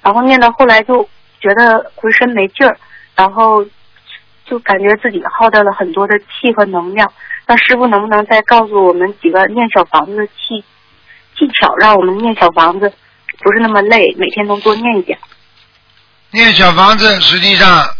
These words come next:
Speaker 2: 真正的念是用心念，所以人家说念经就是念心，他心念不出来，
Speaker 1: 嗯。
Speaker 2: 他就嘴巴响了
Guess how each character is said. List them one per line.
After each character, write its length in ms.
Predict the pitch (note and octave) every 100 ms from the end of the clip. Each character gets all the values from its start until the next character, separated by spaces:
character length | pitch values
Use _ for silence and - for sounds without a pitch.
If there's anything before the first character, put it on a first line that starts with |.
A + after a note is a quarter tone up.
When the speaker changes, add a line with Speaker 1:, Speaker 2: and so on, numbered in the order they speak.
| -
Speaker 2:
真 220 | G#3 G#3
正 120 | G3 F#3
的 80 | F3
念 380 | F#3 E3+ B2 -
是 160 | D#3+
用 140 | E3+ C#3
心 280 | - F3+ F3+
念， 320 | F3 C3 - - - - -
所 160 | -
以 40 | D3+
人 40 |
家 120 | E3+ D#3+
说 180 | E3
念 300 | E3 E3 C3+
经 240 | A#2+ D3+ D#3
就 100 | D3
是 160 | B2+
念 220 | C3+ C3+ A2
心， 360 | - C#3+ C#3+ - - - - _
他 160 | - E3+
心 260 | A3 G#3 G#3
念 160 | G3
不 80 | D#3
出 160 | A#3+ G3
来， 140 | D#3
Speaker 1:
嗯。 20 |
Speaker 2:
他 100 | D#3+
就 140 | D#3 D#3+
嘴 160 | C#3
巴 160 | A#2 C#3+
响 260 | B2+ F#2+
了 160 | F#2+ G2